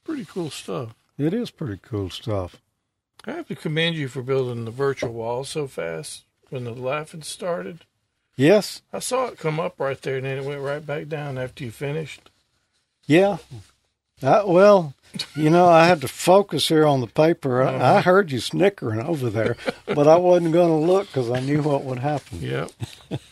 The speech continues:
Speaker 1: It's contagious.
Speaker 2: What type of digital signal processing filter is used to generate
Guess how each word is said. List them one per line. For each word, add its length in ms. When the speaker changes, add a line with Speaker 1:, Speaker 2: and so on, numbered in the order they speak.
Speaker 1:
It's 140
contagious. 800
Speaker 2:
What 260
type 320
of 300
digital 540
signal 400
processing 760
filter 500
is 180
used 300
to 60
generate 640